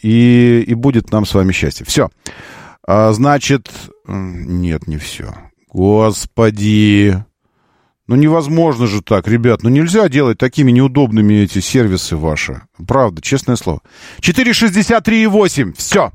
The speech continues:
нашел. Четыре шестьдесят четыре. Я просто, эм, наше сознание так устроено, что если оно, мы как, э, мы как древние. Помните,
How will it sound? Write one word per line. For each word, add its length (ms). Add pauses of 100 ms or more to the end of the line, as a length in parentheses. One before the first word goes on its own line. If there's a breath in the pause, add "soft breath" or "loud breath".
нашел. 480 (180)
Четыре 380
шестьдесят 640
четыре. 640 (380 loud breath)
Я 240 (240 loud breath)
просто, 480
эм, 540 (800)
наше 300
сознание 540
так 240
устроено, 480
что 180
если 460
оно, 480 (300 loud breath)
мы 160
как, 320 (320 soft breath)
э, 320
мы 160
как 260
древние. 580
Помните, 540